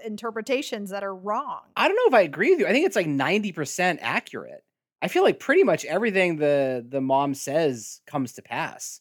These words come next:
Speaker 1: No, I mean, they, or, or I guess maybe they're misinterpreting it or something because there's, like, there's people that she says that are players in this whole thing that aren't at all.
Speaker 2: No, no,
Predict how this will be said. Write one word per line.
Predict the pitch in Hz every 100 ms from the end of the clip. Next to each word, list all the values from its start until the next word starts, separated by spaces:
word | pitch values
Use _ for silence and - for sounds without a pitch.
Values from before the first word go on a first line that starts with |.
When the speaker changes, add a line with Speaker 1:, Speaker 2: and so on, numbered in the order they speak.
| _
Speaker 1:
No, | 254 311 339 349 349 330 -
I |
mean, | 302 311
they, | 294 330 -
or, | 254 247
or | 226 240 254
I |
guess | 247 277 -
maybe | 254 247
they're | 226
misinterpreting | 226 220 214 196 349 - 226 202
it | 202
or | 196
something | 190 285 330 214 202
because | 226 233 226
there's, | 226 220 220
like, | 220 214 208 _ _ -
there's | 233 233 226 - _ _ _
people | - 311 311 277
that | 240 208 -
she | - - - 240 226
says | 220 - 240 254 226 214 -
that | 220 214
are | 202 202 202 - _
players | _ 233 254 233 208
in | 202
this | 196
whole | - 208
thing | 214 208
that | 196 185 _ _ -
aren't | 233 190 - - -
at | 202
all. | 214 - -
Speaker 2:
No, | 339
no, | 320 160